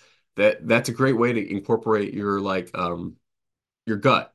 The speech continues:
right? So here's Hives, who's, like, one of the six people who has took it, taken the top prize more than once, showing his process, man. And I, I value this quite a bit. I mean, like, uh, this was a, I know <laughs> exactly which slate this is,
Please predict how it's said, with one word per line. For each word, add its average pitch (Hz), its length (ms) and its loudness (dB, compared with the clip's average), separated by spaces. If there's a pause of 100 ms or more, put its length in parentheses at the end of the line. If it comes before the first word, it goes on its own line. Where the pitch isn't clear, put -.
(140)
right? 95 260 0
So 95 140 0
here's 107 260 2
Hives, 101 420 0
who's, 90 160 -6
like, 90 180 -2
one 95 220 0
of 92 180 -2
the 92 360 0 (580)
six - 280 -6
people 120 300 -2
who 107 140 -2
has 95 160 -6 (640)
took 131 200 -6
it, - 160 -8
taken 117 280 -2
the 107 60 2
top 104 280 0
prize 110 260 2
more 104 160 0
than 104 200 -4
once, 113 360 -2 (420)
showing 110 380 2
his 110 160 -2
process, - 520 -4
man. 92 280 -4 (440)
And 120 100 2
I, 165 160 4
I 113 140 2
value 117 300 2
this 131 140 -6
quite 131 240 0
a 131 60 -4
bit. - 300 -6 (160)
I 95 60 -4
mean, 101 180 -4
like, 95 340 -2 (340)
uh, 95 120 0
this 98 200 -8
was 113 120 0
a, 110 180 2 (160)
I 92 80 0
know 117 160 2
<laughs> 110 60 2
exactly 123 420 -2
which 143 260 0
slate 156 280 -4
this - 160 -10
is, 95 240 -8